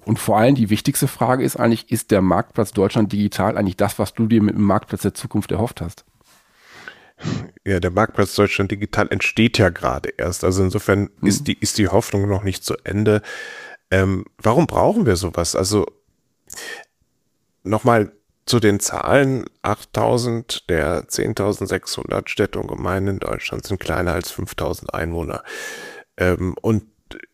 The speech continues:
Speaker 2: die haben die Aufgabe, Dinge anzuschaffen, zu beschaffen, einzusetzen. Dazu zählen auch digitale Produkte. Und dann haben wir ja häufig eine halbe Stelle in einer kommunalen Beschaffungsstelle, äh, der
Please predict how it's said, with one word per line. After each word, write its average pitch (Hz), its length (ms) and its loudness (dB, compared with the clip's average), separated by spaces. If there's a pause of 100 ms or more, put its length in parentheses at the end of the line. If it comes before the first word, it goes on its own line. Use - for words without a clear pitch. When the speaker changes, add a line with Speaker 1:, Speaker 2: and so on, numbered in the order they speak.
(100)
Speaker 2:
die 104 280 0
haben 117 180 4
die 117 140 0
Aufgabe, 110 500 4
Dinge 110 520 4 (320)
anzuschaffen, 107 800 0
zu - 180 -8
beschaffen, - 600 -2
einzusetzen. 87 880 -6
Dazu 90 260 -2
zählen 110 380 0
auch 95 260 -4
digitale 90 720 -4
Produkte. - 540 -6
Und 82 100 -2
dann 85 120 -4
haben 107 220 -2
wir 113 80 4
ja 104 140 4
häufig 104 340 2
eine 92 160 0
halbe 107 260 2
Stelle 101 300 2
in 92 100 0
einer 87 220 -4
kommunalen 87 460 -2
Beschaffungsstelle, 90 960 -4 (800)
äh, 90 260 2 (320)
der 92 400 0